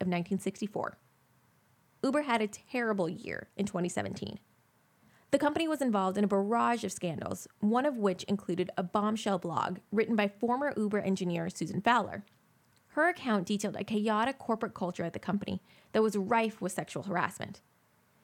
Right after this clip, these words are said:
The allegations led to lawsuits, an investigation by former U S Attorney General Eric Holder,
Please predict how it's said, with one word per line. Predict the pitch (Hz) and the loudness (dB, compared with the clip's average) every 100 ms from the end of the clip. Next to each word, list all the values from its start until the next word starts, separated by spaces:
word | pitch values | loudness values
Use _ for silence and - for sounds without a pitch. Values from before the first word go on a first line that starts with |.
| _ - | _ -2
The | 262 | 2
allegations | 247 285 277 254 240 254 233 226 202 - | 4 4 2 0 0 0 2 2 -2 -4
led | 202 185 | -2 -2
to | - | -2
lawsuits, | 202 214 226 240 226 214 - - | 0 0 0 -2 -4 -4 -12 -2
an | 208 | 2
investigation | 208 220 220 214 208 220 | 4 2 2 0 2 0
by | 196 | 0
former | 190 208 202 | 0 2 4
U | 196 185 | 4 2
S | 185 | 0
Attorney | 185 - 180 180 | -2 -2 0 2
General | 214 220 226 220 | 2 2 2 0
Eric | 165 170 | -2 -4
Holder, | - 254 277 285 | -2 0 2 0